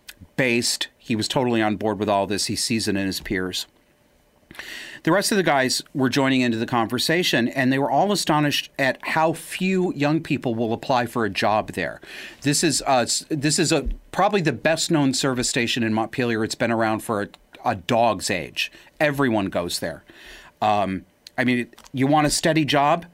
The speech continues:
you go work there. It's never going out of business. But they're astonished at how few people, young people, will actually even apply when they have a job opening,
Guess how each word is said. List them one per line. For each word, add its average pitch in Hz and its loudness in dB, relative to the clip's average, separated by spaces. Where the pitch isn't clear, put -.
you 127 -2
go 135 2
work 117 0
there. 90 -2
It's - -4
never 131 2
going 113 2
out 98 2
of 82 -8
business. - -6
But 139 0
they're 143 4
astonished 175 2
at 139 -2
how 143 2
few 139 0
people, 120 -2
young 147 2
people, 127 -2
will 117 0
actually 135 0
even 131 2
apply 117 0
when 101 -2
they 104 -2
have 101 -2
a 104 0
job 104 0
opening, 135 -2